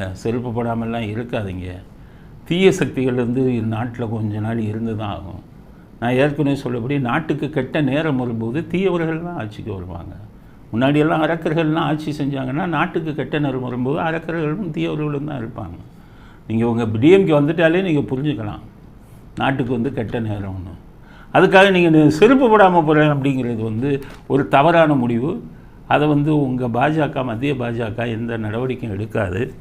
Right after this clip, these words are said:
முடிவை மாற்றுங்கள். அதுக்கடுத்தது சொல்றாரு, "நாற்பத்தெட்டு நாள் இன்னையிலிருந்து முருகருக்கு விரதம் இருக்க போறேன், காட்சி இதாகணும்" அப்படின்னு சொல்றாரு. அது தெய்வ நம்பிக்கை இருக்கிறதுல தப்பு இல்லை,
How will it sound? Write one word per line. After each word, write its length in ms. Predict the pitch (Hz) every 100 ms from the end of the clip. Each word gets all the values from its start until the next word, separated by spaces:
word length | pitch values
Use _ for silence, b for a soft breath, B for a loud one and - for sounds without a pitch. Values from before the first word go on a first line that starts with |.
| - 107
முடிவை 300 | 120 135 120 107
மாற்றுங்கள். 540 | 107 - 98 87 - - - - - B B B B B 131
அதுக்கடுத்தது 560 | 214 226 220 214 196 196
சொல்றாரு, 360 | 165 156 143 135 117
"நாற்பத்தெட்டு 580 | 156 190 220 185 165 156
நாள் 160 | 147 180
இன்னையிலிருந்து 500 | 143 147 139 135 156 151
முருகருக்கு 520 | 135 170 175 151 170 165 127
விரதம் 340 | 120 156 185 175
இருக்க 180 | 120 - 92
போறேன், 320 | 90 90 87 85 - B B B B B B - - - 131
காட்சி 300 | 143 - 131 113
இதாகணும்" 560 | 101 95 90 87 90 -
அப்படின்னு 340 | 87 87 98 151 -
சொல்றாரு. 360 | 104 95 95 - - B B B B -
அது 100 | 165 147
தெய்வ 200 | 160 196 170 151
நம்பிக்கை 320 | 151 147 143 139
இருக்கிறதுல 500 | 123 131 127 123 120
தப்பு 240 | 117 104 127
இல்லை, 180 | 98